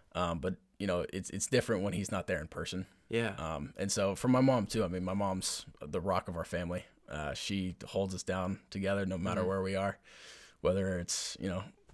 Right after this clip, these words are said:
Speaker 1: she's down in Arizona and my dad's across the country, or, um, you know, whether it's my dad's there and my mom's here in Spokane with my brother when my, and my dad's in Arizona, um, during the later years of my brother's high school.
Speaker 2: Yeah.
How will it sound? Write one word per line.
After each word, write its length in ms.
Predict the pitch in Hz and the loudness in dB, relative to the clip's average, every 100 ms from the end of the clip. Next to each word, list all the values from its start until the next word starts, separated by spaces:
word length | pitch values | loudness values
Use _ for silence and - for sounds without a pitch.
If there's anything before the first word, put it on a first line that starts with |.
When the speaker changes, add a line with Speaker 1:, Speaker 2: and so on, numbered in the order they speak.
| - | -10
Speaker 1:
she's 200 | - 113 | 0 2
down 220 | 101 113 | 4 4
in 100 | 110 | 4
Arizona 420 | 107 107 104 110 110 | 4 4 2 2 4
and 100 | 104 | 2
my 100 | 95 | 2
dad's 540 | 104 101 101 - - - - - - _ - | 2 2 0 -6 -10 -18 -20 -20 -20 _ 2
across 240 | - 120 | 6 6
the 60 | 101 | 6
country, 520 | - 127 - 131 123 | 4 4 6 6 8
or, 400 | 113 104 98 - - | 6 6 2 0 -6
um, 380 | 73 78 78 76 - - _ _ _ - - | -4 -2 -2 -6 -12 -20 _ _ _ -20 -8
you 100 | 107 | -2
know, 220 | 104 92 | 0 0
whether 300 | 98 104 101 | 0 2 2
it's 300 | 95 - - - | 0 -2 -6 -4
my 140 | 95 | -2
dad's 340 | 95 107 107 101 | 2 4 4 2
there 220 | 101 104 | 2 2
and 80 | 101 | 2
my 80 | 92 | 2
mom's 260 | 101 98 | 0 0
here 140 | 104 101 | 0 0
in 60 | |
Spokane 640 | 95 92 90 110 101 101 98 | -2 -4 -2 0 0 0 -2
with 140 | - | -4
my 80 | 92 | -4
brother 380 | 87 107 104 101 | 2 2 4 2
when 100 | 95 | 0
my, 140 | 92 87 - | -2 -4 -8
and 200 | - 87 | -6 -4
my 80 | 87 | -2
dad's 300 | 92 101 101 | 0 2 2
in 80 | 107 | 2
Arizona, 500 | 101 101 104 104 101 - - - - - | 2 2 2 0 -2 -8 -20 -20 -20 -6
um, 400 | - 80 78 73 - - 80 - - | 0 2 0 -4 -10 -10 -10 -8 -2
during 160 | 92 | -2
the 40 | 90 | 0
later 200 | 98 98 | 0 0
years 200 | 98 92 | 0 0
of 60 | |
my 60 | 82 | -2
brother's 340 | 95 101 98 | 0 0 0
high 120 | 101 | 0
school. 300 | 95 104 101 - _ | 0 0 -2 -4 _
Speaker 2:
Yeah. 220 | - 117 | 0 0